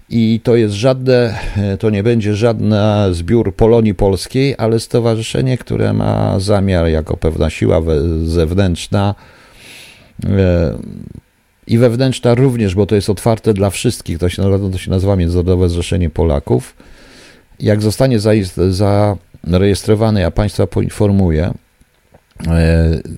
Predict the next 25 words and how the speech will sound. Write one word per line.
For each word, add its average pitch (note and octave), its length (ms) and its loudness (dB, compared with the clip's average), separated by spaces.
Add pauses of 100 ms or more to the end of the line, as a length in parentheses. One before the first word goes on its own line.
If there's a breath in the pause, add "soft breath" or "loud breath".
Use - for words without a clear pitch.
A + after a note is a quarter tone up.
(180)
będzie G#2+ 280 2
w - 40 -8
trzech - 260 0
językach, A2 520 2
oczywiście F#2 420 -2
polski, G#2+ 520 -2
niemiecki G2+ 560 0
i F#2 380 0
angielski. F2+ 800 -2 (200)
E, F2+ 360 -2
dla, E2+ 600 -2 (120)
mamy F#2+ 380 -2
już G2 260 -4
tam F2 340 0 (1080 loud breath)
zainteresowanie F#2+ 1160 2
z - 160 -6
różnych F#2 520 -2
środowisk F2 960 -2 (220)
polskich F2 600 -2
i F2 60 -8
z F2 80 -4
różnych F2+ 520 -2
Polaków F2 520 0
z - 60 -12
Francji, F#2+ 760 -4